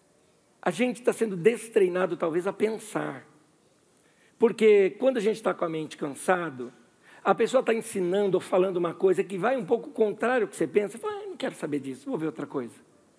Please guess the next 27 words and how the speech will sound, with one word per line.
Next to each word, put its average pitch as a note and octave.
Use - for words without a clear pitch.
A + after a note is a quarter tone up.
E D#4
aí E4
o C4
que -
acontece? D3
Como F4+
nós C4+
fazemos F3
tudo D#3+
isso D3
normalmente E3+
hoje B2+
pela F#3
internet, C3+
existe A3+
um, D3+
deixa E3+
eu D#3
brincar C#3+
isso B2+
com C#3
vocês, B2+
existe B3+
um C#4+
demônio G#3+
na C#3
internet. D3